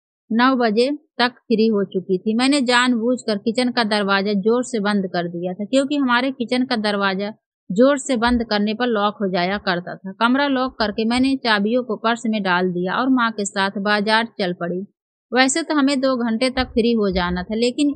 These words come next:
इधर उधर की चीजें लेते लेते हमें दिन के एक बज गए। मैं माँ को लेकर एक होटल आई, वहाँ खाना खाया और बाकियों के लिए वहाँ से पैक करवा लिया।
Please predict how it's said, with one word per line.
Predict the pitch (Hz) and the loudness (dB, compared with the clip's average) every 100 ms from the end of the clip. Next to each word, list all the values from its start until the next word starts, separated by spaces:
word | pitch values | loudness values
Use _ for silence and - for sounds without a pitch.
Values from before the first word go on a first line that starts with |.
| - | 0
इधर | 214 254 | 0 2
उधर | 226 202 220 | 0 0 -2
की | 220 240 | -2 -4
चीजें | 233 214 202 208 | 0 0 2 2
लेते | 220 233 269 | 2 0 0
लेते | 254 214 226 | 2 0 -2
हमें | 226 208 226 | -2 -2 0
दिन | 202 214 | 2 0
के | 196 196 214 | 0 0 0
एक | 214 | -2
बज | 185 180 | -4 -4
गए। | 170 175 185 _ _ _ _ - | -4 -4 -6 _ _ _ _ 0
मैं | 269 | 2
माँ | 285 269 262 | 4 2 2
को | 285 | 0
लेकर | 247 233 233 240 | 2 0 2 2
एक | 262 262 | 0 -2
होटल | 220 226 220 | -2 0 2
आई, | 202 208 | 2 2
वहाँ | 226 233 269 | 0 0 0
खाना | 262 220 214 196 | 0 -2 0 -2
खाया | - 185 185 | -2 -2 -2
और | 190 247 | -2 -2
बाकियों | 262 226 214 233 254 | 2 2 0 0 -2
के | 254 202 | 2 2
लिए | 196 208 233 262 _ _ _ _ _ | 2 2 -2 -4 _ _ _ _ _
वहाँ | 214 226 269 | 0 2 2
से | 262 262 | 2 -2
पैक | 262 220 226 | 0 0 0
करवा | - 190 180 | 0 2 2
लिया। | 175 175 185 | 0 -2 -4